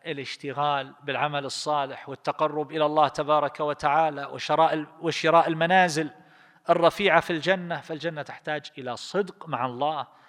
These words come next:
تحتاج إلى إخلاص، تحتاج إلى أعمال صالحة، تحتاج إلى أن يقدم الإنسان ويبذل حتى يحصل منزلا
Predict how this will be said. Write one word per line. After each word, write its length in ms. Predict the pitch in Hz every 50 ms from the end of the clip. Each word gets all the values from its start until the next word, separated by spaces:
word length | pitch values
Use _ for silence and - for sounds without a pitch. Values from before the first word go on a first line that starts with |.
| _ _ _
تحتاج 380 | - 120 - - 147 139 127 139
إلى 140 | 131 123 123
إخلاص، 760 | 117 113 101 - 123 135 151 160 160 160 151 131 - - - _ - _ _ -
تحتاج 320 | - - - 147 139 131 -
إلى 160 | 135 135 135
أعمال 440 | 135 131 127 127 135 139 131 127 113
صالحة، 680 | - - 156 165 175 175 175 170 - - 160 143 - - - - - - _ -
تحتاج 520 | - - - - - 151 143 135 123 - -
إلى 260 | 156 139 135 135 135
أن 60 | 135
يقدم 540 | 131 131 131 - - 170 170 165 165 185 165
الإنسان 560 | 165 160 139 147 147 - - 165 160 165 160
ويبذل 600 | 147 139 139 151 180 - 170 170 190 208 185 147 - _
حتى 380 | - - - 143 _ - 151 131
يحصل 640 | 127 117 - - 151 - - - 147 139 139 135 143 _ _ _ _ _ _ _ _ _
منزلا 640 | - 131 151 180 185 160 175 202 202 208 208 202 196